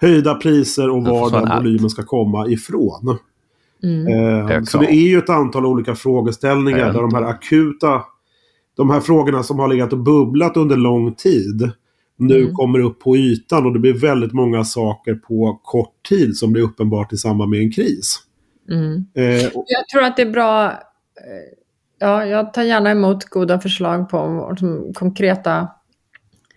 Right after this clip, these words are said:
Speaker 3: åtgärder som skulle kunna göras för att underlätta just det vad gäller konstgödsel.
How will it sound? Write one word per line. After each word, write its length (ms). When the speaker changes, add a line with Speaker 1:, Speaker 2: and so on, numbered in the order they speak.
Speaker 3:
åtgärder 800
som 200
skulle 220
kunna 240
göras 440
för 140
att 240
underlätta 480
just 240
det 240
vad 180
gäller 280
konstgödsel. 1300